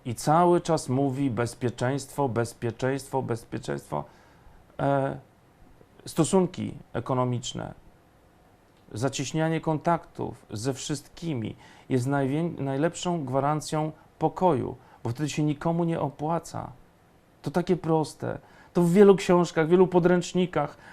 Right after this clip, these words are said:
a nawet grach dla dzieci jest to, to, e, e, ukazane. A pan to co? Przepraszam, pan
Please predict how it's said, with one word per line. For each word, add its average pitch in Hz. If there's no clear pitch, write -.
a 285
nawet 269
grach 233
dla 190
dzieci 170
jest 160
to, 147
to, 156
e, -
e, 147
ukazane. 135
A -
pan 131
to 131
co? 101
Przepraszam, 120
pan 110